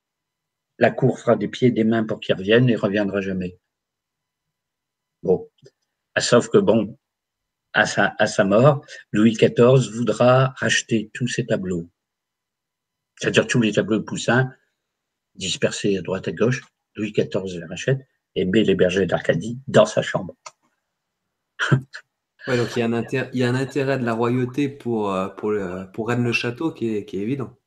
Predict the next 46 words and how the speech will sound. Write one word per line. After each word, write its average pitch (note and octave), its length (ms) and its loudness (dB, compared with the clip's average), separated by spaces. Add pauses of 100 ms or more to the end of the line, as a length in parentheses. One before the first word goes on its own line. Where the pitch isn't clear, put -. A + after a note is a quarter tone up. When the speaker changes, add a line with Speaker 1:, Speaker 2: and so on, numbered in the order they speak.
(160)
Speaker 1:
Qui A#2+ 240 8
est A#2 100 8
évident, B2+ 540 10
oui, G#2+ 220 8
oui. A2+ 360 6
Alors, G#2+ 300 6
euh, G#2 160 6
l'intérêt A2 400 2
pour G#2+ 200 0
l'art A2+ 200 4
de G#2 80 -2
Louis G2+ 260 0
quatorze, G#2+ 380 2
bon, G#2 120 2
bah, G2+ 140 2
d'accord. C#3 380 4 (280)
Mais F#2+ 120 2
là, C#3+ 180 6
c'est - 300 -4
un C3 160 4
peu C3+ 120 6
particulier. A#2+ 640 0
Alors G#2+ 180 6
ça, E3+ 180 0
c'est C3+ 160 -2
prouvé A#2 380 2
réellement, A#2 600 2
hein. B2+ 60 -12 (640)
Donc, G#2 160 2 (100)
euh, E2+ 280 -2 (380)
alors, G#2 280 8
bon, G2 240 6
il A#2 80 4
y - 20 10
a A2+ 60 8
plein B2+ 200 6
de A2 60 4
recoupements A2+ 400 0
de G#2 60 -4
ce G#2 160 -4
genre. B2 260 0
On G#2 120 0
y G#2 100 -4
passerait A2 320 -2
la G#2+ 120 -2
soirée A2+ 500 0